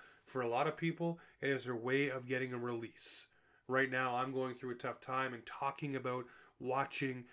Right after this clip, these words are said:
and participating in anything to do with the Toronto Maple Leafs is a beautiful thing to help myself recover and move forward.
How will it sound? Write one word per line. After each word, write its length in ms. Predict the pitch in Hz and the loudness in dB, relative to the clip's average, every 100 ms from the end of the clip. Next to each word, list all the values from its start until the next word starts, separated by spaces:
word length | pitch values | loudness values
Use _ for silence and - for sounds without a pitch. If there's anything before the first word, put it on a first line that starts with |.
| - - | -20 -4
and 160 | 127 | -4
participating 800 | 123 123 151 147 139 143 131 123 | -2 -2 0 0 -2 0 0 0
in 80 | 117 | -2
anything 340 | 139 151 139 135 | 0 0 0 -2
to 60 | |
do 160 | 120 131 | 0 0
with 100 | 127 | 0
the 80 | 120 | -4
Toronto 320 | - 120 120 | -2 0 0
Maple 320 | 123 120 120 | -2 -2 -2
Leafs 260 | 120 120 - - - - | -4 -4 -8 -16 -14 0
is 220 | 151 139 | 0 0
a 160 | 139 | -4
beautiful 880 | 117 120 120 147 147 139 - 135 131 - _ - - | -4 -8 -4 0 0 0 2 4 4 -2 _ -12 2
thing 360 | 139 123 113 - - - | 2 2 -6 -16 -20 -4
to 100 | 127 | -2
help 220 | 127 123 | 0 -2
myself 480 | 120 117 127 113 - _ | -2 -2 -2 -2 -6 _
recover 520 | 117 - 139 147 156 | -10 -4 0 2 2
and 160 | 139 123 | 0 -2
move 240 | 123 117 | -4 -6
forward. 560 | - 135 117 104 107 | -4 0 0 -2 -8